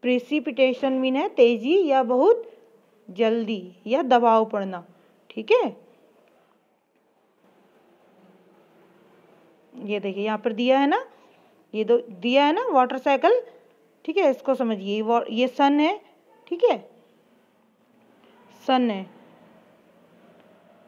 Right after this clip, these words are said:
Sun से क्या होता है, Heat निकलती है, ठीक है, धूप निकलती है तो heat होती है, बहुत गर्म होता है ना,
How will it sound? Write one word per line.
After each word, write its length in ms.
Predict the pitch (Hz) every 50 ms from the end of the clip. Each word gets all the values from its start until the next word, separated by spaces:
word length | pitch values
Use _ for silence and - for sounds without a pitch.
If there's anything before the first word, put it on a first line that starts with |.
| _ _ _ _ _ _ _ _ _ _ _ _ _ _ _ _ _ _ _ _ _ _ -
Sun 200 | 240 240 240 247
से 140 | 247 285 233
क्या 100 | 294 285
होता 200 | 277 277 277 277
है, 200 | 294 320 370 - - _ _ _ _ _ _ _ _ _ _ _ _ _ _ _ _ _ _ -
Heat 280 | - 226 247 254 214 254
निकलती 440 | 269 269 - 269 262 254 220 262 262
है, 80 | 269
ठीक 160 | 262 294 320 381
है, 100 | 359 277
धूप 280 | 220 233 233 233 233 254
निकलती 320 | 247 240 262 254 247 262
है 60 | 262
तो 60 | 262 269
heat 260 | 240 240 247 220 262
होती 180 | 247 240 254 254
है, 60 | 240
बहुत 240 | 226 240 226 208 202
गर्म 240 | 247 233 247 247
होता 260 | 247 247 247 247 247 262
है 60 | 294
ना, 160 | 370 480 494